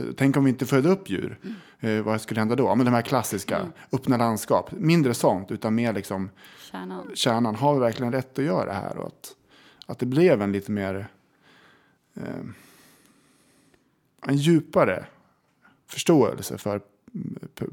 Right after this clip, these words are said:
Speaker 1: p-, problemet.
Speaker 2: Mm.
Speaker 1: Men det är, alltså, det är en, det är en svår diskussion det där. Vil-, vilka strategier fungerar bäst på människor, och människor är olika, och ja,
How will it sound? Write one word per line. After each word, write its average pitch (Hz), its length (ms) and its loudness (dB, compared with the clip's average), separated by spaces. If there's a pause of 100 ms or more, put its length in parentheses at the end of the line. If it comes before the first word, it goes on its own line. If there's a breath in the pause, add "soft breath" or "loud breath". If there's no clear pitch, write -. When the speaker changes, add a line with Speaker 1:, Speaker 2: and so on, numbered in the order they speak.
Speaker 1:
p-, 113 140 0 (200)
problemet. 117 720 0 (220)
Speaker 2:
Mm. 220 180 -10 (1400)
Speaker 1:
Men 196 300 2
det 135 100 4
är, 135 80 6
alltså, 120 180 4
det 131 100 8
är 165 40 6
en, 190 180 4 (320)
det 139 80 4
är - 20 8
en 131 80 6
svår 196 180 6
diskussion 156 400 2
det 113 60 4
där. 104 160 6
Vil-, 117 220 4
vilka 120 280 0
strategier 120 600 0
fungerar 113 340 0
bäst 113 300 -4
på 117 60 -4
människor, 107 520 -2
och 113 100 -6
människor 110 360 0
är 110 40 0
olika, 104 520 -2
och - 140 -4
ja, - 120 -10